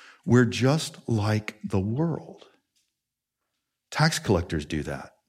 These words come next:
Gentiles do that, Jesus says. And it's not the kind of love that Jesus calls us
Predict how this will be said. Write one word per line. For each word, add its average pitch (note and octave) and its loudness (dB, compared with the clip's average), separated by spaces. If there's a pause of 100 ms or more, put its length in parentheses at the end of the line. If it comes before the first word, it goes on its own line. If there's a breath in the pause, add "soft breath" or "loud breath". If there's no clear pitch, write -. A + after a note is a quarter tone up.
(280)
Gentiles A2 2
do D2 -8
that, - -10
Jesus - -18
says. - -20 (2000)
And A#2 6
it's - 2
not B2+ 6
the C3 -2
kind A2+ 2
of G2 2
love F2 4
that - 0
Jesus F#2 0
calls E2 -2
us G2+ -4